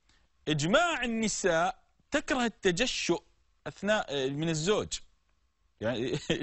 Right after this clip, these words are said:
<laughs> يتجشأ. يعني، جاء فجأة. هذا شيء من حقها ترى. يعني، تصور أنت تاكل مع زوجتك. مثلًا.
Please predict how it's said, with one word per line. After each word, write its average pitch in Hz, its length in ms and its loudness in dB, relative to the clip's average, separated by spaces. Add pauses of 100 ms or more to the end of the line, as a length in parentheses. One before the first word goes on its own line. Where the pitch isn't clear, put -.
(200)
<laughs> - 560 -8
يتجشأ. 147 640 2 (480)
يعني، 127 520 2
جاء 185 320 2
فجأة. 165 600 0 (680)
هذا 262 280 -2
شيء 320 360 0
من 160 160 0
حقها 277 460 -2
ترى. 247 400 2 (680)
يعني، 147 400 2 (1600)
تصور 202 500 2
أنت 185 160 -4
تاكل 165 400 0 (420)
مع 135 120 2
زوجتك. 107 540 -2 (960)
مثلًا. 104 400 0